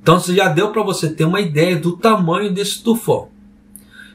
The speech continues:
Então, você vê que ele é no mínimo de quinhentos quilômetros, apro-, chegando até oitocentos quilômetros. Então,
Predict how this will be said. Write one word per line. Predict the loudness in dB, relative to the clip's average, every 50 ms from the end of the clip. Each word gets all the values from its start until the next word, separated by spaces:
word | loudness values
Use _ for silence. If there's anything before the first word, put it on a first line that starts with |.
| -2
Então, | -2 2 2 2
você | 2 2 -2
vê | 0 0 0 0
que | 0 -2 -2
ele | 0 2 2 2
é | 2 2
no | 2 2 0 0
mínimo | 0 0 2 2 2 2 0 0 0 0 0
de | -2 -4 -8
quinhentos | -8 -2 0 2 2 2 0 -2 -6 -10
quilômetros, | -10 0 0 2 2 4 2 2 2 0 -2 -2 -2 -4 -6 -6 -6 -6 -8 -16 _ _ _ _ -20 -20 -20 _ _ _ -20 -20 -20 -20 _ _ _ -20 -2
apro-, | 2 2 2 2 2 0 0 0 -4 -10 -18 -20 -20 -20 -20 -20 -20 -20 -14
chegando | -6 -2 2 2 2 2 2 2 2 4 4 4 2 0
até | -2 -4 -6 -6 2 2 2 2 2 -2 0 2
oitocentos | 2 2 2 -2 -6 -6 -2 0 0 0 0 -2 -8 -4
quilômetros. | -2 0 2 2 2 0 0 -2 -8 -12 -14 -12 -12 -4
Então, | 0 0 0 0 -2 -4